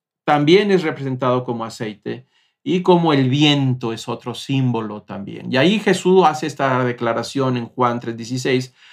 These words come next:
cuando está hablando con Nicodemo, que le dice que tiene que nacer de nuevo, y Nicodemo no entiende que hay un nuevo nacimiento y que es un nacimiento espiritual,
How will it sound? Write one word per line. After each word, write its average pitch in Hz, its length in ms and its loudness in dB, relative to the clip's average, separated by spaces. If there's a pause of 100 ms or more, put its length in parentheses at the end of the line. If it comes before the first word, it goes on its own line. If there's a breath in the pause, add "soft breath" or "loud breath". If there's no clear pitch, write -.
(160 soft breath)
cuando 165 240 2
está 139 220 2
hablando 131 360 2
con 123 140 -2
Nicodemo, 117 680 0
que 117 120 -6
le 113 120 -4
dice 120 280 -2
que 120 80 -8
tiene 117 320 -4
que 117 100 -6
nacer 110 340 -6
de 113 100 -8
nuevo, 120 600 2 (480)
y 120 120 -4
Nicodemo 123 420 4
no 117 160 -2
entiende 123 840 2
que 113 180 -2
hay 117 120 -2
un 117 80 -2
nuevo 117 220 0
nacimiento 120 580 -4
y 123 40 -4
que 123 120 -2
es 123 140 -4
un 123 60 0
nacimiento 113 520 -6
espiritual, 123 880 2